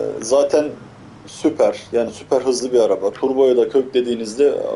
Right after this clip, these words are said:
araba uçuyor diyebilirim. E, ar-, ama bu arabanın esas özelliği su altında, e, kullanılabiliyor olması. Şimdi onları bir göstereyim. Nasıl olur?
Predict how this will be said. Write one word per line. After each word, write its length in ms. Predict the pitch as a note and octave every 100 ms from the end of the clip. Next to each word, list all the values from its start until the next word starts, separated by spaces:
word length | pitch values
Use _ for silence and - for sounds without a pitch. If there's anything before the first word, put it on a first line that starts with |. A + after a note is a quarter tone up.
| G2+
araba 300 | A#2+ B2 C3
uçuyor 400 | C3 B2 C#3+ B2+
diyebilirim. 480 | A#2+ B2+ B2 A2+ A3 - - - - - - - - - -
E, 640 | C3 B2+ B2 B2 B2 -
ar-, 360 | - D3 - -
ama 260 | E3 F#3+ F3
bu 120 | F3+
arabanın 400 | F#3+ E3+ B2 G#2+ C3+
esas 380 | C3+ F#3+ F#3
özelliği 500 | C#3 A#2+ B2+ C3 F3+
su 220 | F#3 F3+ E3+
altında, 580 | C#3 C3+ A2+ G2+ G2
e, 180 | F#2 G#2 G#2 G2+ G2 G2 G2+ G#2+ -
kullanılabiliyor 680 | B2+ B2+ B2 B2 A#2 A#2+ A#2
olması. 640 | G2 G#2 G2+ G2 - G3 - - - -
Şimdi 280 | - G#3+ F3+
onları 380 | F3 F3+ F3+ F3+
bir 80 |
göstereyim. 540 | D3 B2+ - G#2+ G#2+ B2+
Nasıl 240 | C#3+ C3+
olur? 400 | A2+ A#2 B2 -